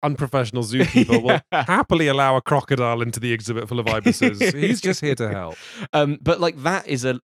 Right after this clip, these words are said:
Speaker 2: there's that and the laurels and the powers give you this really nice network of tools to negotiate with
Speaker 1: Yeah.
Speaker 2: and things you, like, denying your opponents as well. There's lots of strings to pull on in something that looks quite simple. But on top of that,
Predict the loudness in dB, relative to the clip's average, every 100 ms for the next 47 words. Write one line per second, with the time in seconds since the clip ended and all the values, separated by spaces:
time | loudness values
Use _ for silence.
0 | -6 -4 -2 -4 -8 -2 -2 -2 -8 -12
1 | -10 -4 0 2 2 0 -4 -6 -8 -8
2 | -10 -4 0 2 0 -2 -6 -6 -4 -4
3 | -2 -2 -2 -2 -4 -6 -6 -4 -6 -4
4 | -2 -2 -2 -6 -8 -10 -14 -4 -2 -2
5 | -6 -6 -4 -4 0 -2 -2 -8 -8 -8
6 | -10 -12 -6 0 2 0 0 -4 -4 -6
7 | -6 -6 -4 -2 -2 -2 -4 -2 -4 -4
8 | -4 -2 -2 -4 -2 -4 -6 -8 -6 -2
9 | -2 -2 -6 -2 0 0 -2 -6 -6 -6
10 | -6 -10 -10 -14 -14 -10 -4 -4 -6 -14
11 | -16 -20 -20 -4 0 0 0 0 0 -2
12 | -4